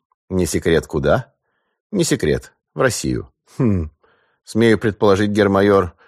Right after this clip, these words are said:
что вы там сможете встретить некоторых людей, которые, вполне возможно,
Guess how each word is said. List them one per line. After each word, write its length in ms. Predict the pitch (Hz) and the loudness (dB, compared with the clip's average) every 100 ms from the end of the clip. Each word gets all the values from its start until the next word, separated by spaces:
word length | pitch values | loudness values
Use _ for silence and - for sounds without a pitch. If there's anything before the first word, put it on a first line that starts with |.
| _ | _
что 220 | - - 110 | -18 -4 -2
вы 80 | |
там 160 | 101 98 | 0 -2
сможете 420 | - 101 92 95 | 0 -2 -2 -6
встретить 440 | - 98 95 87 107 | -8 -4 -4 -4 -2
некоторых 500 | 95 87 87 87 92 | -2 -2 -2 -4 -4
людей, 280 | 92 123 | -2 0
которые, 340 | 117 92 95 92 | 0 0 0 0
вполне 420 | - 90 90 87 | 0 0 2 2
возможно, 640 | 78 73 95 113 120 117 | 0 0 0 0 0 -2